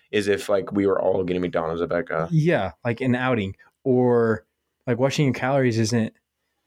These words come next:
Speaker 2: getting rid of everything. It's your majority of food is good food. Turkey, wheat bread, eggs, chicken,
Speaker 1: Yeah.
Speaker 2: lean meats. Your, I mean, yeah, you can have pizza. You can have whatever.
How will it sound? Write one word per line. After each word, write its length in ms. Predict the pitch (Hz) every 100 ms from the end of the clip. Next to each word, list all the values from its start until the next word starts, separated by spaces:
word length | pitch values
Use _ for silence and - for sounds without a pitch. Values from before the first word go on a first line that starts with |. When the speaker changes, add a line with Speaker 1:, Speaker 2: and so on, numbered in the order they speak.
| _ _ _
Speaker 2:
getting 260 | 120 131 113
rid 140 | 107
of 80 | 123
everything. 380 | 113 107 104 107
It's 340 | 104 95 - - _ -
your 140 | 127
majority 480 | 117 110 117 123 120
of 180 | 113 -
food 280 | 117 127 127
is 200 | - 104
good 260 | 95 120 113
food. 280 | - 92 - _
Turkey, 560 | - 117 110 107 95 90 _ -
wheat 280 | 113 120 117
bread, 340 | 113 104 95 - _ _
eggs, 580 | 135 117 107 98 - - -
chicken, 640 | - 131 127 107 98 90 - _ _ _
Speaker 1:
Yeah. 140 | 90 90
Speaker 2:
lean 280 | 123 123
meats. 560 | 117 113 95 - - - _ _ _
Your, 500 | 107 104 101 101 95 - _ _
I 60 | 120
mean, 160 | 113 107
yeah, 240 | 113 92 - _ -
you 80 |
can 100 | 107
have 140 | 113 107
pizza. 480 | - 107 - 95 82 _ -
You 80 | 104
can 80 |
have 340 | 107 104 95 - _ -
whatever. 600 | 107 117 104 95 80